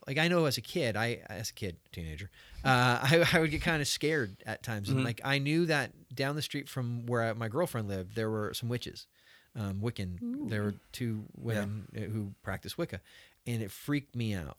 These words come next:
Speaker 1: right?
Speaker 3: Yeah.
Speaker 1: And it was a dark, scary neighborhood with, like, trees that hung over, and so I'd be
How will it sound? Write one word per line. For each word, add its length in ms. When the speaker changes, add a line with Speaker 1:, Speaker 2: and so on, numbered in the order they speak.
Speaker 1:
right? 240
Speaker 3:
Yeah. 260
Speaker 1:
And 140
it 40
was 120
a 60
dark, 360
scary 560
neighborhood 460
with, 100
like, 220
trees 360
that 120
hung 240
over, 260
and 100
so 120
I'd 100
be 180